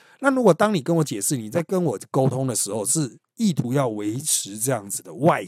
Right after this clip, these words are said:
在形式，因为我就不接受你的精神立场嘛。就是大家会觉得我们学者在讨论的时候是在讨论什么，实际上我们讨论的不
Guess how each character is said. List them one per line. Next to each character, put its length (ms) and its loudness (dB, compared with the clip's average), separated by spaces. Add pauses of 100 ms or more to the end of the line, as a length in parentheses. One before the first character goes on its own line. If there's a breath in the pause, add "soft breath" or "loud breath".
在 240 -10
形 300 -6
式， 240 -6
因 120 -4
为 60 0
我 220 -4
就 260 0 (460)
不 100 -8
接 220 2
受 200 2
你 140 -12
的 100 -12
精 240 -4
神 220 -4
立 140 -8
场 260 -8
嘛。 180 -16
就 120 -6
是 40 -2
大 140 0
家 180 2
会 140 6
觉 180 -4
得 120 0
我 80 -4
们 120 -10
学 240 -8
者 140 -8
在 140 -4
讨 180 -12
论 160 -8
的 80 -12
时 160 -8
候 100 -6
是 120 -8
在 120 -6
讨 180 -16
论 120 -12
什 160 -16
么， 80 -18
实 160 -6
际 140 -2
上 200 -4
我 60 -10
们 100 -12
讨 220 -14
论 180 -8
的 120 -10
不 160 -10